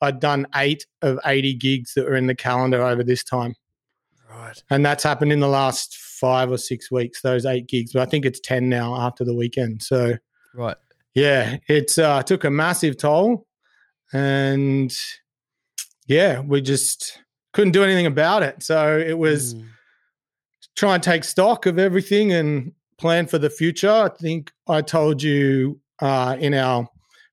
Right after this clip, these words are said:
Speaker 1: preamble before the Musicians In podcast that, uh, I saw it coming pretty early. And I
Speaker 2: Mm.
Speaker 1: know Peter Northcote talked about this too.
Speaker 2: Mm.
Speaker 1: Prepared for it, prepared my guys, uh, to stop spending,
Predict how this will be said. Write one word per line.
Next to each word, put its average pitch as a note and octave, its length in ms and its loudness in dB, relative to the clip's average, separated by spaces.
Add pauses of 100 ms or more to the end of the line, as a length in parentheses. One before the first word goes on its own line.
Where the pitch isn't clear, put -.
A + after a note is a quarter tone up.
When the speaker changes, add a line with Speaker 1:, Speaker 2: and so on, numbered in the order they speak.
Speaker 1:
preamble D3+ 680 2
before D3 420 2
the E3 80 2
Musicians C#3+ 600 0
In C3 200 0
podcast C3+ 600 -4 (140)
that, C#3 380 -2
uh, C#3 320 0 (500)
I D#3+ 100 0
saw E3 240 4
it D3 160 -2
coming D3 420 0
pretty D3 280 0
early. F3+ 480 2 (120)
And D3 140 -2
I D3+ 40 2
Speaker 2:
Mm. - 40 2
Speaker 1:
know D3 240 4
Peter D3 280 0
Northcote D3+ 600 0
talked D3+ 260 -2
about C3+ 260 -2
this C#3 180 -2
too. D#3 420 0 (240)
Speaker 2:
Mm. A#2+ 160 -14 (240)
Speaker 1:
Prepared D3 540 0
for D#3 300 4
it, D#3 180 -2 (100)
prepared D3+ 400 0
my C#3 180 2
guys, C#3 800 0 (800)
uh, C#3 180 0
to D3 120 -2
stop - 260 -2
spending, D3+ 720 0